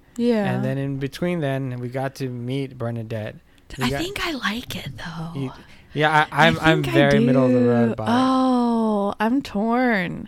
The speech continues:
Speaker 1: I, for the, you know, I don't like movie trailers.
Speaker 2: Yeah. <laughs>
Speaker 1: But it's just like,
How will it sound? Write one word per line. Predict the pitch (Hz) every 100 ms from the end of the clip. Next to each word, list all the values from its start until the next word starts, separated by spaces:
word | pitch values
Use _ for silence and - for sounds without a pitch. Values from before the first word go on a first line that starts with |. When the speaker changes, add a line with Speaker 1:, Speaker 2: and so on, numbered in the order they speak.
| - - - - - -
Speaker 1:
I, | 202
for | 233 131
the, | 214 - -
you | 233
know, | 202 156
I | 156
don't | 156
like | 156 160
movie | 160 165 165
trailers. | - - - - - -
Speaker 2:
Yeah. | 151 123 - - -
<laughs> | 165 - 147 - -
Speaker 1:
But | -
it's | 269 -
just | 330 -
like, | 269 220